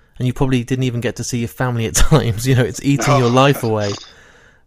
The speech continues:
Speaker 1: What, what advice do you give to those people that want to release their version of a film like yours, or to get their name out there and, you know, publish something that means so much to them?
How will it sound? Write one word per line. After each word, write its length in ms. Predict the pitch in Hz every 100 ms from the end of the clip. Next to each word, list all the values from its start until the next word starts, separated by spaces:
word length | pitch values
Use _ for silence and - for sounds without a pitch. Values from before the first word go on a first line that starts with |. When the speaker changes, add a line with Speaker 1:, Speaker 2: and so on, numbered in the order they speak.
| _
Speaker 1:
What, 340 | 127 139 156
what 160 | 156 170
advice 320 | 147 151 143
do 100 | -
you 40 |
give 180 | 131 131
to 100 | -
those 160 | 120 120
people 260 | 123 117 113
that 80 |
want 340 | 95 117 117 110
to 280 | - 110 104 - _ _ _ -
release 340 | 123 123 120
their 260 | - 120 117
version 440 | 117 113 107 117
of 100 | 104
a 80 | 87
film 300 | - 123 117
like 260 | 110 107 120
yours, 440 | 110 107 107 104
or 240 | 104 98
to 80 | -
get 180 | - -
their 160 | 117 113
name 300 | 117 113 110
out 160 | 101
there 220 | 110 107
and, 120 | 107 107 - -
you 100 | 120
know, 120 | 107
publish 420 | - 127 120 117
something 320 | - 117 98 113
that 240 | - -
means 300 | 120 117 107
so 220 | - 117
much 300 | 113 107 -
to 100 | 117
them? 240 | 107 101